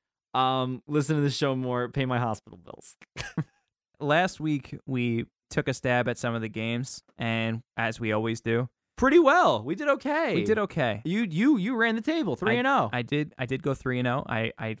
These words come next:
Speaker 2: lost my lock this week, and that's okay.
Speaker 1: Mm-hmm.
Speaker 2: But I did hit three and oh. I hit the Bears,
Speaker 1: Yep.
Speaker 2: I hit the Redskins, and I hit the Saints.
Speaker 1: Beautiful.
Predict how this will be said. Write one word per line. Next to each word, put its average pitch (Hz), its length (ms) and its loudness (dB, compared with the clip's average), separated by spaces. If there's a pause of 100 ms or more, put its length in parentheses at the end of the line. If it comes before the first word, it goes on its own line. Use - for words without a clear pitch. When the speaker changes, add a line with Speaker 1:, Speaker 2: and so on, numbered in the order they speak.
Speaker 2:
lost 123 280 -2
my 117 140 0
lock 110 360 0
this 131 160 -6
week, 143 300 -6
and - 120 -14
that's 110 180 -6
okay. 123 380 0
Speaker 1:
Mm-hmm. 117 340 -2
Speaker 2:
But 123 200 0
I 127 60 2
did 127 180 -2
hit 127 180 -4
three 123 220 -6
and 113 100 -2
oh. 117 200 0 (180)
I 110 80 -2
hit 123 240 -2
the - 80 -6
Bears, 139 400 0
Speaker 1:
Yep. 117 140 0
Speaker 2:
I 113 60 -2
hit 117 200 -8
the 104 80 -4
Redskins, 117 540 -4
and 110 120 -10
I 104 60 -8
hit 113 160 -10
the - 60 -12
Saints. - 340 -12
Speaker 1:
Beautiful. 113 500 0